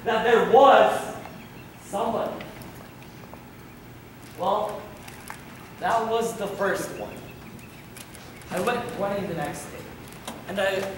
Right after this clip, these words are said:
looked hard under the ocean. And there was another one, and another one, and another one, and another one.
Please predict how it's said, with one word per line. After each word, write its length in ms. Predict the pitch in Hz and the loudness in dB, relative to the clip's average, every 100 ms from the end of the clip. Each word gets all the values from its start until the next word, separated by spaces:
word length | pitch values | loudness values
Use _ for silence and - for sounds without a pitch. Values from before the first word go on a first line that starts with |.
| - - - | -10 -4 4
looked 220 | 240 233 | 4 4
hard 600 | - - 196 208 202 - | -4 0 6 8 8 4
under 300 | - - - | 0 -2 -2
the 140 | - | 0
ocean. 300 | - - - - - - - - - - | -2 -2 -8 -10 -10 -10 -10 -14 -8 2
And 360 | 247 269 262 - - - - - | 6 6 4 0 -6 -10 -12 2
there 300 | 220 285 302 | 8 10 12
was 300 | 311 311 302 | 12 12 10
another 540 | 247 226 208 208 202 156 | 8 6 8 8 8 4
one, 240 | 127 107 - - - | 2 0 -4 -8 -2
and 300 | 156 170 - | 0 0 -2
another 640 | 160 160 160 214 269 277 | -2 -2 6 8 10 10
one, 300 | 285 285 285 - - - | 10 8 8 2 -2 -4
and 240 | 170 170 175 | -4 -2 0
another 520 | 185 208 269 285 294 | 2 8 10 12 12
one, 200 | 294 277 | 12 12
and 260 | 262 294 277 | 10 10 8
another 720 | 262 226 214 285 269 226 175 - - - - - - - | 8 6 6 8 8 6 4 -2 -8 -12 -12 -12 -10 -2
one. 400 | 170 185 139 110 | 6 8 8 4